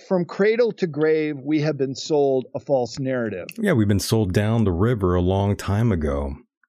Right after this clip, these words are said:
Speaker 2: sadly. And, um,
Speaker 1: And we
Speaker 2: It's gonna
Speaker 1: Not
Speaker 2: happen again,
Speaker 1: Well
Speaker 2: uh, Brad. Uh, I hate to cut you off, but I think it's gonna happen again. They want to sort of bring back, uh, covid again. They want, they wanna bring back the lockdowns.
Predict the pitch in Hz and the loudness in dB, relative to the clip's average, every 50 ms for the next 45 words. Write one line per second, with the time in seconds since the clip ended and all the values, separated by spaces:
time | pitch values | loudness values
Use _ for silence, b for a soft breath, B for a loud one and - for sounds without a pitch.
0 | _ _ - - - 117 113 113 117 107 95 76 76 71 67 73 - 156 B B | _ _ -8 -4 -2 0 0 2 0 0 0 -2 -2 -4 -4 -6 -8 -10 B B
1 | B B B B B B B - - 98 104 95 92 95 98 98 95 95 95 95 | B B B B B B B -8 -2 0 2 2 2 2 2 2 2 0 0 0
2 | - 143 - _ _ _ _ _ _ _ - - 113 - - 156 143 110 131 170 | -2 -4 -8 _ _ _ _ _ _ _ -8 -8 -6 -2 0 2 2 2 2 2
3 | 214 254 202 139 117 120 151 185 208 190 117 78 73 - 90 110 101 85 78 - | 2 2 2 2 2 2 2 2 2 2 0 0 -2 -4 -2 -2 -2 -2 -4 -6
4 | - - 113 98 107 101 92 90 92 104 98 85 76 76 76 90 98 117 127 117 | -8 -6 -4 0 0 2 2 2 2 2 0 0 -2 -2 -2 0 0 0 0 0
5 | - 110 - 117 113 - 113 113 117 139 135 - 107 98 98 107 - 135 127 - | -2 -2 0 0 0 0 0 0 0 0 0 0 0 2 2 0 0 0 0 0
6 | 123 - - - - 117 110 101 90 113 120 117 - 120 107 95 110 123 135 113 | 0 -2 -2 -2 0 0 2 2 2 0 0 0 0 0 0 2 2 2 2 2
7 | 104 98 92 87 92 101 110 113 117 117 113 113 - 113 107 98 92 - - 113 | 2 0 0 0 0 0 2 2 0 -2 -4 -4 -2 -2 -2 -2 -2 -4 -2 0
8 | 110 110 107 110 104 92 90 92 101 101 101 90 78 92 95 107 110 101 92 - | 0 2 2 2 0 0 -2 0 0 0 0 0 0 -2 -2 -2 -2 -4 -4 -6
9 | - - _ _ _ _ _ _ _ _ _ - - 92 - - - - 147 175 | -10 -20 _ _ _ _ _ _ _ _ _ -8 -6 -6 -6 -4 0 0 2 2
10 | 165 147 101 95 95 101 123 170 170 - - - _ _ _ _ - 101 92 98 | 2 2 2 2 2 2 2 2 0 0 -2 -4 _ _ _ _ -4 0 0 2
11 | 95 101 107 113 107 107 107 - - - 98 80 78 80 104 90 101 98 98 90 | 2 2 2 2 0 -2 -4 -4 -2 0 0 0 0 0 0 2 2 2 2 2
12 | 98 98 104 107 - 113 107 120 135 143 139 - 92 71 67 65 - - - | 2 0 0 0 0 0 0 2 0 0 0 0 -2 -2 -2 -6 -10 -12 -16